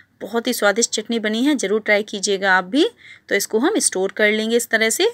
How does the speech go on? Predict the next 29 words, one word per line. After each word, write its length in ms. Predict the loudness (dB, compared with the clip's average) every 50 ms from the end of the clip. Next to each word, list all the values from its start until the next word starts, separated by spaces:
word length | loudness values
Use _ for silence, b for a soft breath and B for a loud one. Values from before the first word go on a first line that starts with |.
| -4 b b b b b _
कोई 180 | 0 0 0 0
कांच 280 | -2 -2 -2 -2 -2 -2
का 120 | -4 -2
बर्तन 280 | -2 -2 -2 -2 -4 -2
ले 160 | 0 0 0
लेंगे 280 | 0 -2 -2 0 0
या 160 | 2 2 2 0
एयर 240 | 0 0 0 0
टाइट 260 | 2 2 0 0 0 -4
कंटेनर, 480 | -8 -10 -8 -8 -6 -4 -2 -2 -2 -2
उसमें 280 | -4 -6 -6 -6 -6 -4
इसको 280 | -6 -4 -4 -2 -2
रख 220 | -2 -2 -4 -6 -4
करके 320 | -4 -4 -4 -2 -2 -2
आप 180 | -2 -2 -2 B B B B B B 0
दो 160 | 2 2 2
से 140 | 2 0 -2
तीन 200 | -4 -4 -4 -4
महीने 280 | -4 -2 0 0 0 0 -2 -2
आराम 280 | -2 -2 -2 -4 -4 -4
से 120 | -6 -6
एंजॉय 280 | -6 -2 2 2 2 2
कर 140 | 2 -2 -2
सकते 320 | -2 -4 -4 -4 _ -4 0
हैं। 200 | 0 0 0 0
बहुत 280 | -4 -8 -10 -8 -6 -4
ही 60 | -4
स्वादिष्ट 460 | 0 0 0 2 2 0 -2 0 0
है, 100 | 0 -2